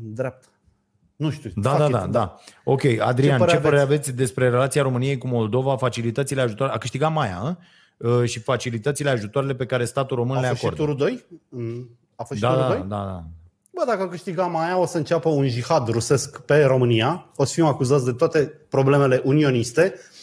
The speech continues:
Speaker 2: A zis președintele în această seară: „M-am bucurat să văd un vot pentru Maia Sandu, un vot în favoarea unei evoluții democratice ireversibile,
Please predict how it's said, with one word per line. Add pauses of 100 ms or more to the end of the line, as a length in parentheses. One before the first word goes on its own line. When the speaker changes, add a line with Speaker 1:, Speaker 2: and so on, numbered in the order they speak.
Speaker 2:
A
zis
președintele
în
această
seară:
„M-am
bucurat
să
văd
un
vot
pentru
Maia
Sandu,
un
vot
în
favoarea
unei
evoluții
democratice
ireversibile,